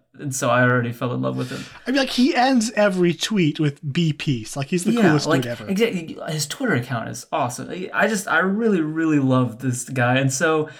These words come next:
Speaker 1: I was rooting for the episode to be super well directed. When I found out he had been directing for a while, I'm like, "Okay, cool."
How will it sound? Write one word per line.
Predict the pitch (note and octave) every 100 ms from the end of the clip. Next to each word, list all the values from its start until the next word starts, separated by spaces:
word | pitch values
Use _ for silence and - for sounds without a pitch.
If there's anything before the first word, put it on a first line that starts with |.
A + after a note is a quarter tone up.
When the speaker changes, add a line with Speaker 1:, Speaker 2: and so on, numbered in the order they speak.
| - -
Speaker 1:
I | E3
was | D#3+ C3+
rooting | C#3 C#3+ D#3 D#3
for | D3+
the | C3+ B2+
episode | C3+ C#3 E3 D3+
to |
be | C3 B2+
super | - D#3+ D#3+
well | C#3 C3
directed. | A#2+ A#2 B2 D#3 C#3
When | C3+
I | C3
found | B2+ B2 B2
out | A#2+ B2+
he | B2+
had | A#2
been | A2+
directing | G#2+ G#2 A2+ C3
for | B2 A#2
a |
while, | A2 A#2+
I'm |
like, | C3+ -
"Okay, | C4 F#3+ F3
cool." | - C#4+ C#3 A#2